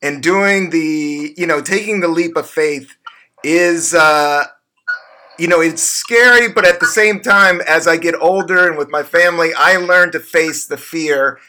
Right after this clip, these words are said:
and not react to the fear. A lot of, uh, meditation has helped me, and C B D has helped me in terms of not eternalizing that fear and kinda turning away from it and just doing what I have to do at hand.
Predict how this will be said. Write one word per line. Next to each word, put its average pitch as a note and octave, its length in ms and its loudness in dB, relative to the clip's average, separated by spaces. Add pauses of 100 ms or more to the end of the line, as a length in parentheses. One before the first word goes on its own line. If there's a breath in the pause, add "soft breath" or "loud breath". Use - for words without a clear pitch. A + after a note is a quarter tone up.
(140)
and F3 120 -2
not F#3+ 220 2
react F3+ 460 2
to D3+ 80 -12
the C6+ 80 -2
fear. - 540 -12
A C#3 80 -6
lot F#3 240 4
of, G3 120 0
uh, C#3+ 540 0
meditation E3+ 680 -2
has E3 140 -4
helped D3+ 260 0
me, D#3 140 -8
and C3 120 -10
C F3+ 220 -8
B E3 180 -10
D E3+ 180 -6
has D3+ 160 -6
helped B2+ 300 -10
me B2 340 -12 (400 soft breath)
in - 120 -14
terms E3+ 400 0
of D3 220 -2
not D3 320 0
eternalizing C3+ 960 -4
that A#2 180 -4
fear C3 360 -6
and B2 180 -10
kinda D#3+ 260 -2
turning G#3+ 360 0
away F#3 300 2
from F#3 280 0
it F3 280 2 (640 loud breath)
and D#3 240 0
just E3 380 -6
doing E3+ 400 -2
what E3 200 2 (140)
I C3 100 0
have D3 260 -2
to D3+ 60 -12
do D#3 380 -8
at A#2+ 160 -6
hand. A2 540 -10